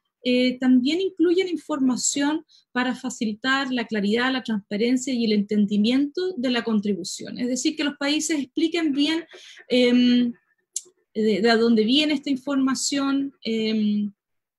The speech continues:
por qué consideran que la N S es ambiciosa, etcétera. Y se les pide a los países que incluyan este pilar en sus N S a partir del dos mil veinticinco, y Chile lo, lo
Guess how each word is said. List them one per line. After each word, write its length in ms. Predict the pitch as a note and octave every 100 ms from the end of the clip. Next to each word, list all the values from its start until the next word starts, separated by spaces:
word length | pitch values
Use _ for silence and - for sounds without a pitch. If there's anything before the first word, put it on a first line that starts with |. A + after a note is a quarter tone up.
| -
por 220 | A#3 G3+
qué 140 | B3+
consideran 840 | B3+ A#3 - A3+ A#3 A#3+ A#3 A#3+ A#3
que 100 | G#3+
la 120 | G#3
N 200 | G3+ G3+
S 280 | G3 - G3+
es 100 | G3
ambiciosa, 680 | F#3 F#3+ - B3+ C4 B3+ A#3+
etcétera. 560 | A3+ - D#3+ E3 E3 - - -
Y 100 | -
se 140 | D4
les 160 | C#4 -
pide 200 | D#4+ F4
a 40 |
los 140 | E4 -
países 420 | D4 D4+ D#4+ D#4
que 100 | C#4+
incluyan 680 | B3+ - C4 F4 F#4+ E4+ D4+
este 240 | D4+ D#4
pilar 360 | - B3 B3+ C#4
en 100 | C4+
sus 180 | C#4 C4+
N 160 | C4+
S 180 | B3+ D4
a 60 | D4
partir 260 | C#4 D#4
del 140 | D#4+ D4
dos 100 | C4+
mil 200 | C#4+ C#4+
veinticinco, 760 | C#4+ C#4 - D4+ G#3+ - E3+ _ - - -
y 140 | A#3
Chile 380 | - D4+ C#4+ C#4
lo, 280 | C4+ B3+ -
lo 260 | A3+ A#3